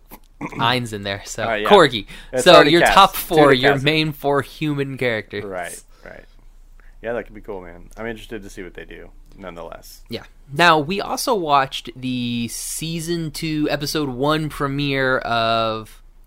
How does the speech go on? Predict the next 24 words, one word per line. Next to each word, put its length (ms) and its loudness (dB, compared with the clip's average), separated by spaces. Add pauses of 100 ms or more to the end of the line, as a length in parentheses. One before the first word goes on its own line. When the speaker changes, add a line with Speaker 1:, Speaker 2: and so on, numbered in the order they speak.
Speaker 1:
Rooster 320 -4
Teeth's 300 -10
Camp 220 -4
Camp. 280 -14 (100)
Speaker 2:
Yep. 220 -6 (640)
Speaker 1:
Now, 260 2
we 280 -4
had 100 0
watched 380 2 (880)
ones 400 -4
before. 520 -2
I've, 220 2
I've 180 -2
seen 160 -6
'em 140 -6
all. 280 -6 (280)
Speaker 2:
Yeah. 200 -12 (200)
Speaker 1:
But 240 -2
you've 300 -10
seen 220 -4
a 40 -4
few 460 -2
of 160 -4
'em. 360 -18